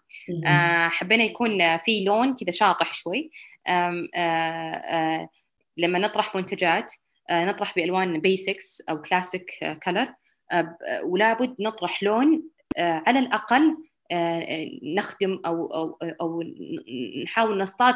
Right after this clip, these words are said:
Speaker 2: ثغرة للناس المميزة اللي تحب الأشياء الخارجة عن ال-، عن ال-، عن ال-، عن المألوف. عرفتي كيف؟ وحبينا نطرح حاجة من ال-، من، من اللون ال-، البرتقالي اللي هو يمثل العلامة. نبغى
Speaker 1: وحلو
Speaker 2: نرسخ
Speaker 1: اللون،
Speaker 2: العلامة.
Speaker 1: لاحظت إنه ما هو مرة كذا فاقع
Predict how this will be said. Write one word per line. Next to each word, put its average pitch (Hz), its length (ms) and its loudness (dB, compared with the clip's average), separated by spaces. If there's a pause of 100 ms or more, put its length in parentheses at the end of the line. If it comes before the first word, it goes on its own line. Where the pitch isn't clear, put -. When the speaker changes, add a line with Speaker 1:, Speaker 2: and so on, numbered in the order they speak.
Speaker 2:
ثغرة 190 420 2 (240)
للناس 185 480 0
المميزة 175 520 0
اللي 165 120 -2
تحب 165 260 -6
الأشياء 175 440 0 (320)
الخارجة 220 440 4
عن 185 120 4
ال-، 185 180 0
عن 180 140 0
ال-، 170 140 -2
عن 170 160 -2
ال-، 165 320 -4
عن 175 80 -2
المألوف. 175 540 0 (560)
عرفتي 180 280 2
كيف؟ 214 200 4 (240)
وحبينا 262 400 4
نطرح 220 300 6
حاجة 190 340 4
من 170 120 2
ال-، 160 220 -2
من، 165 280 -2
من 165 100 0
اللون 165 320 0
ال-، 160 220 -8
البرتقالي 190 680 0
اللي 202 140 2
هو 220 120 2
يمثل 226 300 2
العلامة. 151 480 -2 (720)
نبغى 240 160 6
Speaker 1:
وحلو - 140 12
Speaker 2:
نرسخ 247 300 8
Speaker 1:
اللون، 254 220 10
Speaker 2:
العلامة. 185 260 8
Speaker 1:
لاحظت 190 380 8
إنه 220 140 6
ما 240 100 8
هو 254 160 6
مرة 240 240 8
كذا 220 260 4
فاقع 208 560 2